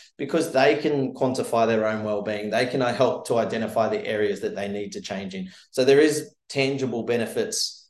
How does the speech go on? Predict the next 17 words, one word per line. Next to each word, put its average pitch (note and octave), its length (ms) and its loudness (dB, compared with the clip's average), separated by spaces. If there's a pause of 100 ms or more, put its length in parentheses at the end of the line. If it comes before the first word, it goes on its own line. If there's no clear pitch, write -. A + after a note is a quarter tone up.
(280)
to C3+ 100 -2
the A#2 140 -2
individual, D3 580 4
not B2+ 240 2
just A2 300 2
me A#2 320 -2
giving G#2+ 340 -4
data G#2 440 2
to A2 100 0
the G2+ 60 -2
workplace, G#2 520 -2
but - 140 -6
actually G2+ 500 -4 (440)
helping B2+ 340 2
me A2 240 2
to A#2 80 0
identify G2+ 800 0